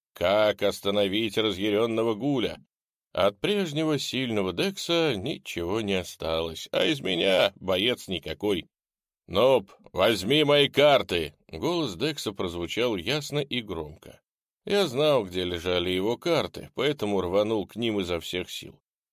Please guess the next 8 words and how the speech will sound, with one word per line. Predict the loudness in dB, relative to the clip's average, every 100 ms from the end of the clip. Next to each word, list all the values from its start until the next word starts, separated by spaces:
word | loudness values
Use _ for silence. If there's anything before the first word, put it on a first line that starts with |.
| _
Гуль, | -8 -2 0 2
однако, | 2 2 0 2 2
и | 2
не | 2
думал | 0 0 2 0
заканчивать | 0 0 0 -2 -2 -2 -2 -2
с |
погромом. | -2 0 0 0 -2 -8